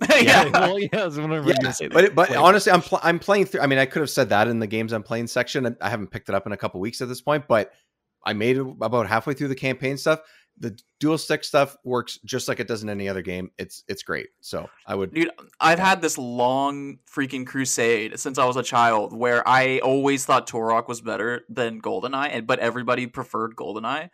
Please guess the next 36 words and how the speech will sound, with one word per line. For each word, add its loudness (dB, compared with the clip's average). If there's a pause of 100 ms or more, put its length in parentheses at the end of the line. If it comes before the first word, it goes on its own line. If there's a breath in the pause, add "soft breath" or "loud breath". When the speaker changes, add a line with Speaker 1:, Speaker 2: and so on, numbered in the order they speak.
(360 soft breath)
Speaker 1:
And 2
I 6
would 6
always 4
try 0
and -4
play, 2
I 6
always 2
try 2
to -4
convince -8
people. -4 (220 loud breath)
And 2
it's 0
so 2
interesting -4
whenever -2
GoldenEye -2
got 0
re-released -4
and -10
everyone -4
started -4
playing -2
it -6
and -10
going, -2 (600)
"Wow, 6
this -6
game -2
is -6
old." 0
And 2
I'm 4
like, 2